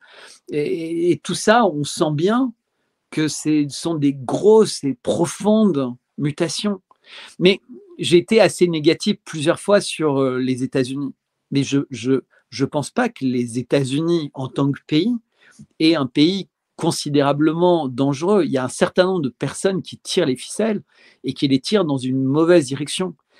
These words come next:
Mais la société américaine, le système américain, a encore énormément de qualités considérables. C'est-à-dire qu'ils ont un système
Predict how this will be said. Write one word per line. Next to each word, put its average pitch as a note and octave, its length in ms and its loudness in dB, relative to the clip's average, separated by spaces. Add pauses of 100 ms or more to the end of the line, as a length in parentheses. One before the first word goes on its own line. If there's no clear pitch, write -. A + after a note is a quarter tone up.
(160)
Mais C3+ 140 0
la C3+ 120 0
société F3 540 2
américaine, D3+ 640 0
le C3 180 -2
système D3+ 600 -2
américain, C3+ 560 -2 (500)
a C3+ 100 2
encore E3+ 540 4
énormément E3 680 4
de C3+ 240 -2
qualités E3 520 0
considérables. D3 760 -4 (440)
C'est-à-dire C#3 300 0
qu'ils B2+ 260 -10
ont D3 120 -2
un C3+ 80 0
système D#3 640 -2